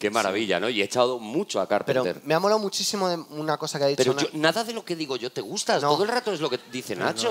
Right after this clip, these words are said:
Speaker 2: no.
Speaker 3: Para eso le hemos traído.
Speaker 1: Ah.
Speaker 3: Que,
Speaker 1: <laughs>
Speaker 3: que me ha gustado otra cosa mucho que ha dicho y es cómo,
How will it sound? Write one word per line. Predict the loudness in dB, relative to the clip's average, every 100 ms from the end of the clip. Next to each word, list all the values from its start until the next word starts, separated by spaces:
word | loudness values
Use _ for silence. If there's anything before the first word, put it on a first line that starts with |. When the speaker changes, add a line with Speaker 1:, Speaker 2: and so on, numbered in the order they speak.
| -2
Speaker 2:
no. | -4 -14 -6
Speaker 3:
Para | -2 0
eso | 0
le | -2
hemos | 2
traído. | 2 2 -2 -4
Speaker 1:
Ah. |
Speaker 3:
Que, | 2 2 2
Speaker 1:
<laughs> | 0 2 2 0 -4 -18 -18 -20 -20 -4
Speaker 3:
que | 4 6 6 4
me | 2
ha |
gustado | 2 4 4
otra | 4 2
cosa | 0 -2
mucho | -4 0
que |
ha | 2
dicho | 2 0 -2 -2
y | -2 0
es | 2 0 -4 -2
cómo, | 0 2 2